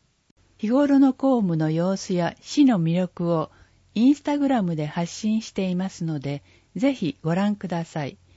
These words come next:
和光市長、柴崎光子、公式アカウント。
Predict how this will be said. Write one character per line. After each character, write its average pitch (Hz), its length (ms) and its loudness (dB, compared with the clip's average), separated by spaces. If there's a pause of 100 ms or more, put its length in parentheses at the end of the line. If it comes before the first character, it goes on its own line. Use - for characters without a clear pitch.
(840)
和 196 120 0
光 277 320 2
市 - 140 -10
長、 143 500 -4 (240)
柴 262 320 -4
崎 214 320 -8
光 185 140 -2
子、 - 480 -8 (400)
公 254 240 2
式 240 320 -4
ア 208 80 0
カ 208 180 -4
ウ 175 100 -2
ン 147 100 -6
ト。 - 300 -12